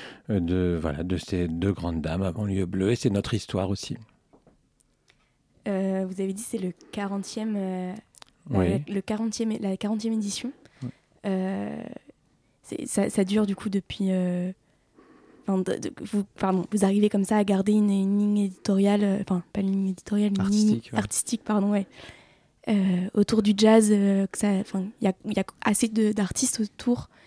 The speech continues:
Speaker 2: qui alimentent comme ça au, au bout de quarante ans. Vous n'êtes pas à court de
Speaker 1: Bah, en fait, la musique, elle évolue, donc, euh, bien sûr, euh, euh, un festival qui dure quarante ans, ça, ça, y a, ça a beaucoup changé quand on pense que, bah, y a,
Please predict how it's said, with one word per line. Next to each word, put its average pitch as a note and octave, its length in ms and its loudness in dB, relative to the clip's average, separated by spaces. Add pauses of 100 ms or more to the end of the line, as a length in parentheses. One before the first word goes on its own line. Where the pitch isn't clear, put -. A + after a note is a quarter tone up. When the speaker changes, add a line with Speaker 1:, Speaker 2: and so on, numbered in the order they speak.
(240)
Speaker 2:
qui - 200 -6
alimentent G#3+ 400 4
comme G#3 220 0
ça A3 240 4
au, G#3 80 4
au G3+ 180 -2
bout G3 140 -8
de - 60 -10
quarante G#3 320 0
ans. A#3+ 100 2
Vous A3 80 0
n'êtes G#3 100 -2
pas G#3+ 140 2
à G3+ 60 2
court A3 280 0
de G3+ 320 0 (1040)
Speaker 1:
Bah, G2 140 4
en - 40 -4
fait, A#2+ 220 2
la A2 80 4
musique, G#2 340 2
elle G2 120 2
évolue, A2 420 4
donc, G2+ 340 -2
euh, F#2+ 60 2
bien F#2+ 260 0
sûr, A#2+ 380 2
euh, F#2+ 240 2 (720)
euh, G2+ 500 0
un G2+ 140 -2
festival G#2 420 0
qui - 140 -4
dure G2 160 2
quarante G2 420 0
ans, B2 200 2
ça, F#2+ 320 0
ça, F#2 400 -6
y F#2 120 -6
a, F#2+ 120 -12
ça - 160 -8
a D#2+ 40 -8
beaucoup - 300 -4
changé B2 460 2
quand G2+ 240 -2
on F2+ 100 0
pense A2 340 -2
que, A2 240 2
bah, F#2 220 2
y F#2 140 -2
a, F#2+ 40 0